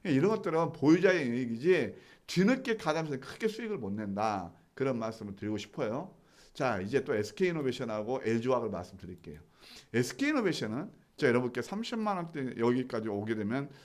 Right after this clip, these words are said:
일정 부분 매도하세요. 제가 그때 걱정하지 마시라고 혹시 이십오만 원 대면 매수하셔도 좋다. 그렇지만 가지고 계시면 너무 걱정하시면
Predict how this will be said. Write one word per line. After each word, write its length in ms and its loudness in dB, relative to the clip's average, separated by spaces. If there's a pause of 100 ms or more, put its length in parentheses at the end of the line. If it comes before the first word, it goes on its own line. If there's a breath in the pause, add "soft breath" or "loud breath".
(120)
일정 360 2
부분 320 -4
매도하세요. 480 0 (240 loud breath)
제가 180 6
그때 180 4
걱정하지 440 4
마시라고 800 4 (340 loud breath)
혹시 420 6
이십오만 560 2
원 160 0
대면 240 0
매수하셔도 560 4
좋다. 420 -2 (360 soft breath)
그렇지만 360 0
가지고 220 0
계시면 220 -2
너무 120 0
걱정하시면 800 -2